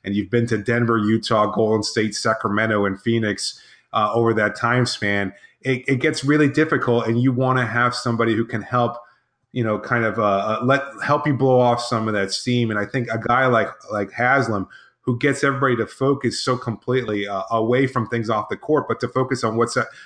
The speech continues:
what's most important is essential to team success. And not just that, but also during the offseason, the fact that at his age, that even though he's not playing, that he still trains as hard as it do-, as he does, sets such a positive example for everybody else. Like, a guy like James Johnson came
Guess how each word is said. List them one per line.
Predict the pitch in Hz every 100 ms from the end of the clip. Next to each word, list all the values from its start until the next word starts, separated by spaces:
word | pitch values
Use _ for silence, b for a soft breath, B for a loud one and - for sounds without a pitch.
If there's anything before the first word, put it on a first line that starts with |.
| B
what's | 139 147 -
most | 143 131
important | 120 - 131 131 113 104
is | 101
essential | 101 - 120 120 110
to | - -
team | 113
success. | 101 90 - 117 113 - B B B
And | 160
not | 175 175
just | 151 -
that, | 151 156
but | 135
also | 131 156 156 135
during | 139 131
the | 123
offseason, | 131 175 - 123 113 117 107 B _
the | 123
fact | 143 156
that | 160 131
at | 120
his | 143 147
age, | 131 117 117 - _ _ _
that | 117 -
even | 175 180
though | 165 139
he's | 127
not | 131 123 -
playing, | 113 98 92 92 _ _ -
that | 113
he | 139
still | 135 190 165
trains | - 147 143 120
as | 107
hard | - 123 123
as |
it | 107 95
do-, | 110 107 113
as | 104
he | 113
does, | 101 113 104 98 -
sets | 127 -
such | - 113
a |
positive | - - 127 135 131 123
example | 104 90 110 110 101
for | 104
everybody | 101 92 92
else. | 92 82
Like, | - 117
a | 120
guy | 151
like | 156 123
James | 139 127
Johnson | - 113 120 113 101
came | 95 117 110